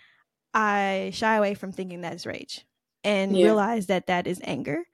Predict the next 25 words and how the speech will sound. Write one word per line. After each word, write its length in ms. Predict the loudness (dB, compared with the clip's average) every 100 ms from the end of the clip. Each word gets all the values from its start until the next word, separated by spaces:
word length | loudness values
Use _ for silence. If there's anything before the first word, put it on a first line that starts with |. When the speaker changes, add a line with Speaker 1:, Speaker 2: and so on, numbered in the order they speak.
| _
Speaker 1:
because 680 | -2 0 4 4 4 -2 -6 _ _ _ _ _ _ -20
th-, 120 | -20 -20 -8
he 380 | 0 2 4 4
is 280 | 2 0 -6 -12
righteously 920 | -2 0 0 -4 -6 -6 -4 -6 -10 _ _ -8
and 180 | -4
rightfully 760 | 0 0 2 2 2 0 -6 -10 _ _ -4
angry 400 | -2 0 0 0
at 100 | 0
what 140 | -2 -2
they're 160 | -4
doing. 140 | -2 0
They're 100 | 0
taking 300 | 0 0 -2
advantage 420 | 0 -2 -2 -4
of 100 | -4
people. 360 | -4 -4 -10 2
They're 200 | 4 4
stealing 680 | 0 -2 -2 0 2 0 -2 -12 -6
in 140 | 0 0
the 80 |
house 320 | 2 0 0 -6
of 160 | -8
God. 420 | -6 -4 -4 -4 -8 -18 -20 -6
Um, 460 | 2 4 4 0 -6